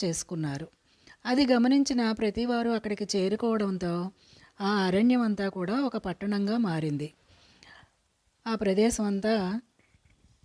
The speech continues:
కళకళలాడడం మొదలుపెట్టింది. ఈ లోపునే స్వామి అవతార సమాప్తి సమీపించేసరికి మునులు స్వామిని, "మీరు మరొక రూపంతో మాకు దర్శనమివ్వమని" అడగగా ఆయన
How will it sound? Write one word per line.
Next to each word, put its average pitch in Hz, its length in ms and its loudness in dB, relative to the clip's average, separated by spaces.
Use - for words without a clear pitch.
కళకళలాడడం 220 880 2
మొదలుపెట్టింది. 170 800 -2
ఈ 269 120 4
లోపునే 247 520 2
స్వామి 226 420 2
అవతార 240 420 0
సమాప్తి 226 500 -2
సమీపించేసరికి 196 1160 -2
మునులు 220 420 4
స్వామిని, 208 640 0
"మీరు 220 260 0
మరొక 202 380 -2
రూపంతో 208 520 -2
మాకు 220 220 0
దర్శనమివ్వమని" 202 880 0
అడగగా 196 580 -2
ఆయన 202 560 0